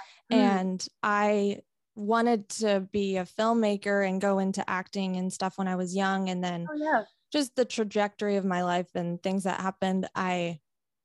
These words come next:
Speaker 2: just went to a state school.
Speaker 1: Me too. <laughs>
Speaker 2: And, yep. And,
Speaker 1: Me
Speaker 2: um, and the closest, like, I started out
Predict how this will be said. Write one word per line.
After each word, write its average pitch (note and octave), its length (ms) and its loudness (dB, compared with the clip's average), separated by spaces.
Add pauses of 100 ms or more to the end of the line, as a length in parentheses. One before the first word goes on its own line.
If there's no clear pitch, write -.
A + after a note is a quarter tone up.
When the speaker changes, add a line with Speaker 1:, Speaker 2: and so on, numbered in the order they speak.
(160)
Speaker 2:
just G3+ 180 -2
went F#3+ 180 -2
to F#3 80 -2
a F3+ 40 -2
state B3 320 -2
school. E3 440 -2 (480)
Speaker 1:
Me A3+ 80 -6
too. G#3 180 -6 (200)
<laughs> D#4+ 140 4
Speaker 2:
And, G#3+ 400 4
yep. B3 300 4 (240)
And, A3+ 360 4
Speaker 1:
Me - 0 -
Speaker 2:
um, G3+ 440 2 (400)
and A3 360 2 (160)
the G#3 340 0
closest, A#3 720 2
like, G#3 320 -2 (380)
I A3+ 120 2
started A3 480 0
out G#3 300 2